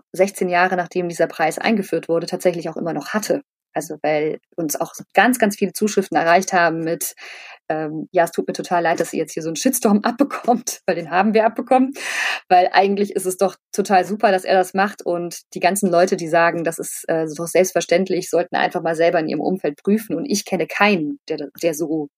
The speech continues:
im Alltag mit seinen Kindern umgeht. Und das fand ich halt,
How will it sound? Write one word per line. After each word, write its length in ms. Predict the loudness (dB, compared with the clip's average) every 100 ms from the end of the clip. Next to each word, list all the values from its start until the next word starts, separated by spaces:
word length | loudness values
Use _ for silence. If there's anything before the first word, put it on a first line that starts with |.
| _ -14
im 160 | -10
Alltag 360 | -2 -2 -2 -6
mit 100 | -8
seinen 200 | -6 -8
Kindern 280 | -8 -8 -6
umgeht. 420 | -6 -6 -6 -8
Und 80 | -6
das 160 | -2
fand 200 | 2 2
ich 140 | 2 2
halt, 240 | 2 0